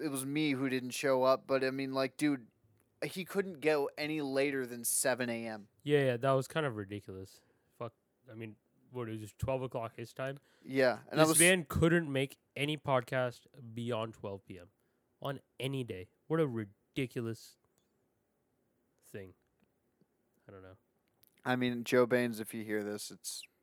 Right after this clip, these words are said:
Speaker 1: it's our bad. Um,
Speaker 2: Well, Joe Baines, you know, if you wanna, like, just open up, I don't know, another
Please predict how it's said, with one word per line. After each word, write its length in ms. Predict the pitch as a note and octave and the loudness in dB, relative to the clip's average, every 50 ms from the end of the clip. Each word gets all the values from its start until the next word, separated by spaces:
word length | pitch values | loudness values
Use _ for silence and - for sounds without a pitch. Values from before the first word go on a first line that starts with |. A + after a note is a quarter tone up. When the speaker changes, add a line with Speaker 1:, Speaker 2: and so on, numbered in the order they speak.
| _ - | _ -20
Speaker 1:
it's 160 | G#2+ - A#2 | -12 -6 -4
our 160 | G#2+ G#2 G#2 | -2 -2 -2
bad. 340 | G2 G#2 G2+ G#2 G#2 G2+ F#2 G2 _ - - - | -2 -4 -4 -4 -4 -6 -8 -10 _ -20 -16 -12
Um, 280 | A2 A2+ A#2 A2+ G#2+ G#2 | -10 -10 -8 -10 -10 -6
Speaker 2:
Well, 240 | C3 C#3 C3+ C3 B2+ | -2 0 0 0 -2
Joe 260 | A2+ A2 A2+ B2+ B2+ | -4 -4 -2 -2 -2
Baines, 440 | A#2+ A#2 A2+ A2 G#2+ G#2 G2+ - - _ | -2 -2 -4 -4 -6 -8 -12 -16 -20 _
you 100 | A#2+ A#2 | -14 -10
know, 220 | A#2 B2 B2+ B2+ - - | -8 -6 -6 -6 -8 -10
if 160 | A#2+ A2 - - | -14 -14 -12 -10
you 100 | A#2+ A#2 | -10 -8
wanna, 260 | A#2+ B2 B2 B2 A#2 | -6 -6 -4 -4 -4
like, 420 | A2+ G#2+ G#2 F#2+ F#2 F#2+ _ - _ _ _ _ _ _ _ _ _ _ _ _ _ _ _ _ _ _ _ _ _ _ _ _ _ _ _ _ _ _ _ _ _ _ _ - | -4 -6 -6 -8 -10 -14 _ -20 _ _ _ _ _ _ _ _ _ _ _ _ _ _ _ _ _ _ _ _ _ _ _ _ _ _ _ _ _ _ _ _ _ _ _ -12
just 220 | - B2+ A#2 - - - | -10 -10 -10 -10 -12 -8
open 280 | B2 C3 B2 - C3+ B2 | -8 -6 -6 -4 -4 -2
up, 200 | A#2+ A#2 A2+ _ _ _ _ - | -2 -2 -4 _ _ _ _ -8
I 120 | G#2+ A2 | -6 -4
don't 140 | A#2 A#2 A2+ | -4 -4 -4
know, 240 | G#2+ G#2+ A2 A2+ - - | -4 -6 -6 -8 -8 -8
another 360 | A2+ A#2 B2 B2+ A#2 G2 | -6 -4 -2 -2 -2 -4